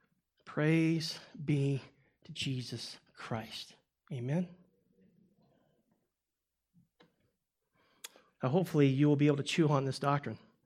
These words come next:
And when you're reading the scriptures, you can see the, the importance of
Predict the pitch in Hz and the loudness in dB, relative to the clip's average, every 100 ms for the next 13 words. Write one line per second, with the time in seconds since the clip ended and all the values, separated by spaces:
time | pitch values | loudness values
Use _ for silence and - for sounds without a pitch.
0 | _ _ _ _ _ _ _ _ - 147 | _ _ _ _ _ _ _ _ -4 2
1 | 151 156 156 165 156 135 - 170 - 131 | 4 6 8 8 8 6 4 2 2 -2
2 | 131 131 - - 170 156 135 - 156 139 | -2 -2 -2 4 6 6 4 0 -4 2
3 | 143 135 175 165 135 147 | 2 2 2 2 2 0